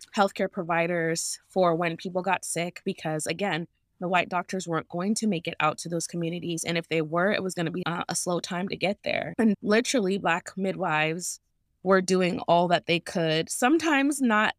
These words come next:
of their own will, because, because it's like it, it was a passed down tradition. And if you look at some of the stories from the Black midwives, they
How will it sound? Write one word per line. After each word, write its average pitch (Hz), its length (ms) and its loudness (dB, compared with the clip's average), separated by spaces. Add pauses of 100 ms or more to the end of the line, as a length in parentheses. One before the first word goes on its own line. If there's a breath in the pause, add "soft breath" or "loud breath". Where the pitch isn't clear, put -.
of 214 140 4
their 208 180 4
own 202 260 2
will, 180 240 2
because, 202 500 0
because 226 360 0
it's 220 120 2
like 208 240 0
it, - 320 -2
it 190 60 0
was 190 220 -2
a 196 80 -2
passed - 420 -4
down 175 260 -4
tradition. 190 800 -2
And 175 540 -4
if - 160 -8
you 202 80 -2
look 202 140 -4
at 190 100 -6
some 190 80 -6
of 175 80 -4
the 165 60 -2
stories 170 340 -2
from 175 120 -8
the 170 60 -10
Black 156 220 -8
midwives, 175 400 -4
they 165 460 -4